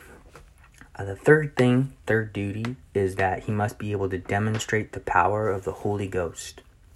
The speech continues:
In First Corinthians two four in the Amplified, "And my message and my preaching were not in persuasive words of wisdom, using clever rhet-, rhetoric,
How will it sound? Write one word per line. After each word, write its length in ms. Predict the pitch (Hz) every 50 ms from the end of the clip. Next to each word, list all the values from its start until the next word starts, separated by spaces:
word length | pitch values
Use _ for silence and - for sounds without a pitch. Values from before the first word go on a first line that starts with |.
| - - - - - - _ _ - - - - _ _ - - - - - - - - - -
In 140 | 107 101 95
First 320 | - 131 131 127 - -
Corinthians 520 | - 123 120 117 - 127 117 110 104 -
two 280 | - - - 113 107 101
four 500 | - - 113 107 101 95 95 90 - - - - -
in 100 | 95 92
the 100 | 90 92
Amplified, 640 | 95 95 87 - - - 85 85 85 85 82 - - - - - - - - -
"And 100 | - 98
my 200 | 95 98 104 117
message 500 | 123 123 120 139 - - 123 117 117 117 -
and 180 | - 101 92 90
my 220 | 92 98 110 117
preaching 600 | 120 - - 127 123 120 - - - 92 90 87
were 160 | 87 90 90 90
not 360 | 90 92 95 110 120 117 - -
in 100 | - 98
persuasive 760 | 95 - - 90 - - - 101 101 104 - - 110 104 104 104
words 340 | 104 104 98 95 90 90 87
of 160 | 85 85 92
wisdom, 540 | 101 101 98 92 87 87 85 82 85 92 98
using 420 | 98 95 98 98 92 95 90 90 -
clever 540 | - - - - 98 107 107 117 113 107
rhet-, 320 | 101 104 101 104 101 98 -
rhetoric, 640 | - 87 98 104 101 85 82 80 - - - - -